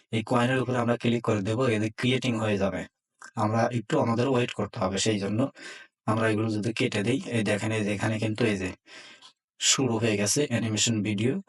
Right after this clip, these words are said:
ক্রিয়েটিং এর জন্য প্রস্তুত হয়ে গেছে। এই যে তিনটা ভিডিও, এটা দুই পার্সেন্ট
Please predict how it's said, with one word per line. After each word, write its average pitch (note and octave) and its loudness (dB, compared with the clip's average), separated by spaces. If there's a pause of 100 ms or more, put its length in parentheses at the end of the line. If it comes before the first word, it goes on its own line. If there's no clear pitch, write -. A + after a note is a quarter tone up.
(320)
ক্রিয়েটিং B2 0
এর G2 -4
জন্য A#2 2 (120)
প্রস্তুত A#2 0
হয়ে G#2+ 2
গেছে। F#2+ -4 (600)
এই G2+ -2
যে F#2+ -6 (380)
তিনটা B2 0 (120)
ভিডিও, F#2 -2 (840)
এটা A#2+ 2
দুই A#2+ 2
পার্সেন্ট A#2+ 0